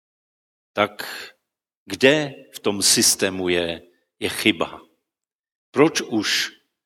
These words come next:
Bůh musel dát novou smlouvu, když tato stará, kterou on sám vymyslel,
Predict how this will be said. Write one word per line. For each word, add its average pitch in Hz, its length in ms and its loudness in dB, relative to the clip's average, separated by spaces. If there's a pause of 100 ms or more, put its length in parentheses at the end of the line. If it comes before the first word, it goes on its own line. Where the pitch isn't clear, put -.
(680)
Bůh 127 280 2
musel 101 720 0 (640)
dát 107 360 0
novou 123 380 4
smlouvu, 107 840 0 (300)
když - 220 2
tato 120 300 4
stará, 127 500 4
kterou 110 400 4
on 123 260 4
sám 151 320 4
vymyslel, 110 760 2